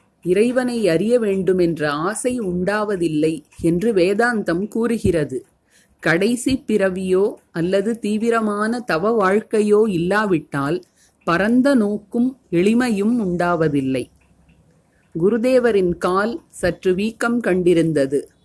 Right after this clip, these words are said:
அதனால் அவர் ஒரு சிறு குழந்தையைப் போல் கவலைப்பட்டார். சிந்தியைச் சேர்ந்த மகேந்திர வைத்தியர் வந்து குருதேவரை வணங்கினார்.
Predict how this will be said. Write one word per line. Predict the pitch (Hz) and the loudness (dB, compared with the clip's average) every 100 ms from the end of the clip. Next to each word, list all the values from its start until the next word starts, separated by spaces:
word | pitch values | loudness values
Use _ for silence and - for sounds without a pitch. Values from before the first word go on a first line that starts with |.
| _ | _
அதனால் | 165 165 190 208 165 190 _ - | -4 -2 0 2 0 -2 _ -8
அவர் | 165 196 196 | -2 0 2
ஒரு | 180 175 | 2 0
சிறு | 165 220 262 | -2 -2 -2
குழந்தையைப் | 262 185 208 220 226 202 180 - | 0 0 0 2 2 2 0 -2
போல் | 185 214 226 | -2 -2 -2
கவலைப்பட்டார். | 165 170 185 - 160 151 135 123 - _ _ _ _ - - | 0 0 -2 -2 -4 -4 -6 -6 -12 _ _ _ _ -8 0
சிந்தியைச் | 220 233 262 269 240 | 2 4 2 0 -4
சேர்ந்த | - 180 175 196 208 | -2 0 0 -2 -2
மகேந்திர | 165 160 214 240 240 | -2 0 0 2 2
வைத்தியர் | 185 180 156 175 165 | 0 0 0 0 2
வந்து | 156 175 185 302 - _ - | 0 0 0 0 -6 _ -2
குருதேவரை | 190 220 247 233 175 160 | 0 2 2 2 2 0
வணங்கினார். | 160 165 185 208 196 151 131 | 0 0 0 0 0 0 -2